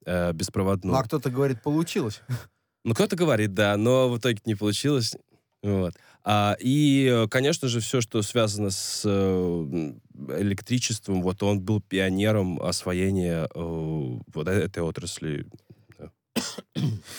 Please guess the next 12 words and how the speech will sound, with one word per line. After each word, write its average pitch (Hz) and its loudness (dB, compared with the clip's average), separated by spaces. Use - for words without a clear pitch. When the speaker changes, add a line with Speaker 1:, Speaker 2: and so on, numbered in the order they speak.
Speaker 2:
Личность 185 0
легендарная. 170 0
Тесла, 143 2
когда 127 0
он 135 -4
родился, 131 0
говорят, 123 0
что 120 0
принимавшая 117 2
роды 117 0
повитуха 127 0
сочла 131 2